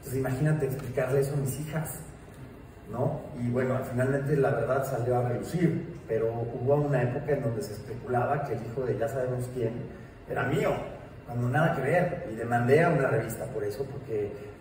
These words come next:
se me hizo una cosa muy grave. O sea, no estás hablando de un chismecito, estás hablando de que me están achacando una paternidad de alguien que no,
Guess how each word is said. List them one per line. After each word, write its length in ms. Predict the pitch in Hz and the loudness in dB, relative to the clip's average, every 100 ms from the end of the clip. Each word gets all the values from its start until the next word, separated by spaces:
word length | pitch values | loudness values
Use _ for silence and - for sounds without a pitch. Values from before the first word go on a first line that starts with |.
| - - | -18 -14
se 80 | 107 | -8
me 100 | 107 | -4
hizo 400 | 120 139 135 135 135 - - - - - - - - | 0 4 4 4 -2 -10 -14 -16 -18 -18 -18 -18 -8
una 180 | 123 131 | -4 -2
cosa 220 | 135 139 | -2 0
muy 240 | 131 139 147 | 0 4 4
grave. 400 | - 127 156 - | 4 4 2 0
O 60 | - | -2
sea, 180 | 113 107 120 | -6 -6 -6
no 80 | 120 | -4
estás 220 | 123 139 | -4 -4
hablando 320 | 123 127 131 | -2 0 2
de 140 | 135 120 | 4 6
un 120 | 120 | 4
chismecito, 600 | - 143 107 - 151 - | 2 0 0 0 0 0
estás 240 | 120 - | -2 -2
hablando 320 | - 123 131 143 | -2 0 2 4
de 260 | 139 - - - - - | 4 2 -4 -10 -14 -8
que 40 | |
me 100 | 113 | -6
están 420 | 110 139 143 139 - | -2 0 0 0 -2
achacando 500 | - - 143 135 147 | -8 -6 -2 2 4
una 520 | 147 131 - - - - - | 4 2 0 -6 -12 -16 -8
paternidad 800 | 139 - - 117 120 120 127 139 | -6 -4 -2 -2 0 2 2 4
de 140 | 135 | 4
alguien 460 | 123 127 127 160 - - - | 4 2 0 0 -2 -6 -8
que 80 | 110 | -4
no, 240 | 123 127 | -2 -4